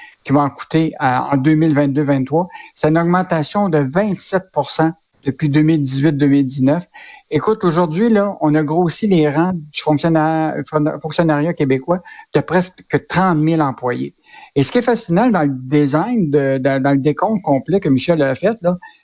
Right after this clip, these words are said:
c'est pas dans le secteur de la santé puis dans l'éducation, là. C'est dans toutes sortes de secteurs de, de, de, de, de la bureaucratie. Et même, euh, je te rappellerai l'article de même de ce matin qui a été fait par Geneviève Lajoie, là. Écoute, le ministère de la Santé a gonflé, là.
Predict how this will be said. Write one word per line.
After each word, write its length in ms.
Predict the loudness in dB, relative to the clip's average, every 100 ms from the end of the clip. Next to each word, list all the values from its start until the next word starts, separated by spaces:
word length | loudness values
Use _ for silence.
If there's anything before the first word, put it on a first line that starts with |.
| _
c'est 180 | -4
pas 120 | 0 0
dans 100 | 2
le 60 |
secteur 300 | 0 0 0
de 40 | 0
la 100 | 0
santé 440 | 0 0 0 -4
puis 120 | -2
dans 140 | 0 2
l'éducation, 720 | 0 0 0 0 -2 -2 -2
là. 140 | -4 -6 _ _
C'est 160 | -4 0
dans 140 | 0
toutes 100 | -2
sortes 300 | -2 -2 0
de 60 | -2
secteurs 680 | -2 -4 0 0 0 -2 0
de, 220 | 0 0
de, 300 | 0 0 0
de, 220 | 0 0
de, 180 | 0 0
de 80 | 2
la 100 | 2
bureaucratie. 800 | 2 0 0 -2 -4 -2 -4 -4 -16 -20 -20 _
Et 80 | 0
même, 320 | 2 2 2
euh, 280 | 2 2 -2
je 60 | -4
te 80 |
rappellerai 420 | -4 -2 -2 0 -2
l'article 440 | -2 -4 -6 0
de 80 | 0
même 280 | 2 0 0
de 120 | -2
ce 160 | 0
matin 360 | 0 0 -2 -2
qui 120 | -2
a 40 | -2
été 160 | 0
fait 220 | 0 -2
par 160 | -2 -2
Geneviève 400 | 2 2 2 2
Lajoie, 380 | 0 -2 -2 0
là. 120 | -2 -4 -18 -20 _
Écoute, 360 | -2 0 0
le 60 | 2
ministère 320 | 2 2 0
de 60 | 0
la 80 | 0
Santé 440 | 0 0 0 0
a 100 | 0
gonflé, 580 | 2 2 0 0 0 2
là. 220 | 0 -2